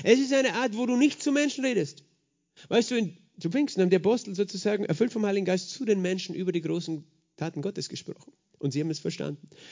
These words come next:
Hier sagt Paulus, und das ist nicht die einzige Art von Sprache, ich rede zu Gott, nicht zu Menschen. Geheimnisse, die niemand versteht, aber Gott versteht es.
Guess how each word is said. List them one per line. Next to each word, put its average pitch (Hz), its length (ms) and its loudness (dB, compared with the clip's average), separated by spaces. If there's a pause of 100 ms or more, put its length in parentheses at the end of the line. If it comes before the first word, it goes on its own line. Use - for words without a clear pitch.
(180)
Hier 240 380 8
sagt 147 180 -6
Paulus, 185 640 -4 (840)
und 143 80 4
das 165 100 4
ist 185 60 -4
nicht 180 160 -4
die - 40 -4
einzige 147 380 -4
Art 123 120 -6
von 131 140 -8
Sprache, 139 460 -8 (880)
ich 156 160 2
rede 160 260 2
zu 175 220 -4
Gott, 214 360 -2
nicht 147 220 0
zu 175 80 -6
Menschen. 190 360 -6 (920)
Geheimnisse, 151 720 0
die 139 240 -8
niemand 170 280 0
versteht, 151 500 -10
aber 113 140 -8
Gott 120 160 -6
versteht - 360 -16
es. - 220 -20